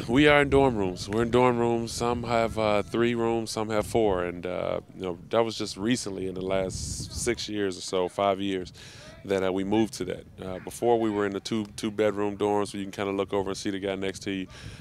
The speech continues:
um, and you felt like you were in, just in, in j-, jail, <laughs> locked down. Um, but you know what? It's a lot of fun. It's an opportunity for, for the team to bond and build camaraderie, and, uh, you know, everyone to have that common goal and do whatever it takes in order to push each other to get it.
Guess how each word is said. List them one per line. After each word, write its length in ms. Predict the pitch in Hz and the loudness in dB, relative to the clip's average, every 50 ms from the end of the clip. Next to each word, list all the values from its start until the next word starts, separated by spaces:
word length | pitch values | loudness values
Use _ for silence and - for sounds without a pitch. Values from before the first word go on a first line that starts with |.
| - - - 98 | -18 -12 -8 -6
um, 460 | 95 95 92 92 90 90 87 92 95 - - - | -6 -4 -4 -4 -6 -6 -8 -12 -14 -16 -12 -10
and 120 | 101 98 | -8 -8
you 80 | 92 92 | -8 -4
felt 240 | - - 107 101 | 0 0 0 2
like 240 | 98 95 95 92 - | 2 2 0 0 -2
you 100 | - 98 | -2 -2
were 180 | 92 92 90 90 90 90 - - - - _ _ - - - - - | 0 0 -2 -2 -6 -12 -16 -20 -20 -20 _ _ -20 -20 -20 -20 -12
in, 140 | - 104 95 | -8 -8 -6
just 260 | 90 98 98 - - | -4 -4 -4 -4 -4
in, 220 | 95 95 90 87 85 | -6 -6 -6 -6 -8
in 320 | 82 85 90 87 85 85 - - - | -8 -8 -8 -8 -10 -12 -16 -18 -20
j-, 100 | - 90 - - - 87 | -20 -20 -18 -18 -16 -12
jail, 360 | 90 92 98 101 101 95 87 | -6 -2 0 2 2 2 2
<laughs> 20 | 87 | 2
locked 460 | 90 95 110 104 101 - 151 - - | 2 2 2 2 2 0 0 2 4
down. 220 | 143 117 104 98 - - - - - - - - 277 208 - - | 4 4 4 2 0 -6 -12 -16 -16 -14 -10 -10 -10 -8 -6 -2
Um, 640 | 104 104 101 98 95 95 95 92 92 92 92 98 - - | 0 2 2 4 4 4 2 0 -2 -6 -10 -14 -10 -6
but 160 | - 123 120 | -4 -2 0
you 80 | - 151 | 2 2
know 80 | 135 123 | 2 4
what? 160 | 120 117 104 | 4 2 2
It's 260 | 104 98 101 98 - | 2 2 2 0 0
a 40 | 101 | 2
lot 180 | 101 101 101 | 4 4 4
of 80 | 101 95 | 2 0
fun. 240 | - - 95 92 92 | -2 -4 -4 -4 -4
It's 140 | 90 - - | -6 -6 -4
an 60 | 98 | -2
opportunity 360 | 98 95 92 - - 92 92 | -2 -4 -4 -4 -8 -8 -6
for, 300 | - 92 92 92 92 87 87 | -6 -6 -4 -2 -2 -4 -6
for 220 | - - - 92 | -8 -8 -6 -6
the 60 | 87 | -6
team 260 | 87 - - 101 95 87 | -6 -6 -6 -6 -6 -6
to 80 | - 95 | -8 -8
bond 460 | 85 87 92 92 90 90 90 87 87 | -6 -4 -4 -2 -2 -2 -2 -4 -6
and 180 | 87 87 85 | -8 -10 -6
build 200 | 82 95 95 90 | -4 -2 -2 -2
camaraderie, 720 | 90 - 98 90 90 90 87 87 87 87 87 87 87 87 | -4 -4 -6 -4 -4 -2 -2 -2 -2 -2 -2 -2 -4 -4
and, 160 | 87 85 85 85 | -4 -6 -8 -8
uh, 60 | 85 - - - - - - - - - | -8 -10 -12 -16 -18 -20 -20 -20 -14 -10
you 80 | 101 | -8
know, 80 | 95 92 | -6 -4
everyone 380 | 92 95 95 98 92 92 92 | -2 -2 -2 -2 -2 -4 -4
to 60 | 92 92 | -6 -6
have 180 | 98 95 90 | -4 -4 -4
that 120 | 90 90 92 | -4 -6 -6
common 300 | - 95 90 90 90 87 | -6 -6 -6 -6 -6 -4
goal 260 | 90 90 90 90 92 | -4 -2 -2 -2 -4
and 140 | 92 90 87 | -4 -6 -4
do 140 | 95 95 95 | -4 -4 -2
whatever 280 | 95 92 92 90 87 | -2 -2 -4 -4 -6
it 80 | 90 92 | -8 -10
takes 280 | - - 92 90 85 - | -10 -10 -10 -10 -8 -8
in 60 | 90 | -6
order 160 | 90 87 85 | -6 -6 -6
to 40 | - | -8
push 220 | - 95 90 - - | -8 -8 -8 -8 -10
each 140 | - - - | -16 -16 -16
other 120 | 87 87 87 | -14 -12 -12
to 100 | 90 87 | -12 -12
get 160 | 85 - - | -10 -12 -12
it. 100 | - | -12